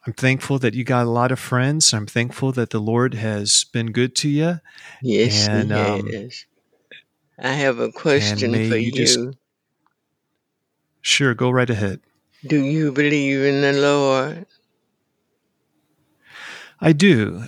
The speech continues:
Speaker 1: Um,
Speaker 2: You do?
Speaker 1: so I, yeah, I trust in the Lord. Um,
Speaker 2: Mm-hmm.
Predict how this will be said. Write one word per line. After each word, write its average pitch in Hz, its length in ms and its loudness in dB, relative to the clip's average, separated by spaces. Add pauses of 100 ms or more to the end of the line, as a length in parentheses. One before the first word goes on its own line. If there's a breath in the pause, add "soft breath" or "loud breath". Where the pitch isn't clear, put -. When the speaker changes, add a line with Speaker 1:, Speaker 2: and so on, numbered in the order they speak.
(140)
Speaker 1:
Um, 120 340 0
Speaker 2:
You 120 200 -2
do? 120 680 0 (520 loud breath)
Speaker 1:
so - 220 0
I, 160 180 0 (140)
yeah, 147 520 -4 (180 loud breath)
I 170 120 -2
trust - 460 -2
in 185 120 -6
the 185 100 -2
Lord. 120 520 0 (120)
Um, 113 500 -4 (220)
Speaker 2:
Mm-hmm. 135 480 0